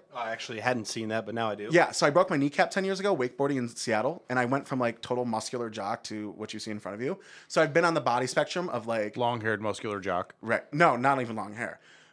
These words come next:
Speaker 2: But you know what I mean? Like, just
Speaker 3: <laughs>
Speaker 2: thin to, like, overweight. So,
Speaker 1: Mm-hmm.
Speaker 2: like, I've had to adjust many things outside of just my lifestyle because of,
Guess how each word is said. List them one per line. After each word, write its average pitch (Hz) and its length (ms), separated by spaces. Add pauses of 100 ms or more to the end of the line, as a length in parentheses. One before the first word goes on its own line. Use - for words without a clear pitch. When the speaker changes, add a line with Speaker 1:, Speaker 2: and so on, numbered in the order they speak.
Speaker 2:
But 147 180
you 190 80
know 208 80
what 190 80
I 143 40
mean? 147 100
Like, 180 200
just 151 220
Speaker 3:
<laughs> 147 100 (180)
Speaker 2:
thin 180 680
to, 160 120
like, 127 180
overweight. 123 560
So, 131 140
Speaker 1:
Mm-hmm. 139 80
Speaker 2:
like, 127 120
I've 131 200
had 143 280
to 135 100
adjust 120 600
many 117 280
things 110 260
outside 104 320
of 101 80
just 101 200
my 95 80
lifestyle 92 500
because 92 340
of, 82 100